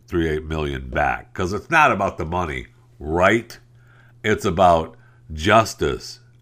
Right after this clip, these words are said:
and freedom and safety, right? All right.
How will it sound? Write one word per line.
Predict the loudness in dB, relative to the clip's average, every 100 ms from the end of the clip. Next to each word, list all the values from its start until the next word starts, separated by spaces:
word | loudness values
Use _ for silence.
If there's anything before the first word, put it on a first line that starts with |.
| _
and | -8 -4 -4 -6 -8 -12 -18 _ _
freedom | -4 0 2 2 0 -2 -12 _ _ _ _ -10
and | -6 -4 -6 -10
safety, | -14 -12 -8 -2 0 0 -2 -2 -2 -2 _ _ _ _
right? | -6 2 4 4 2 -4 -20 _ _ _ _ _ _ _
All | -10 -8 -6 -4
right. | -2 2 4 4 0 -6 -20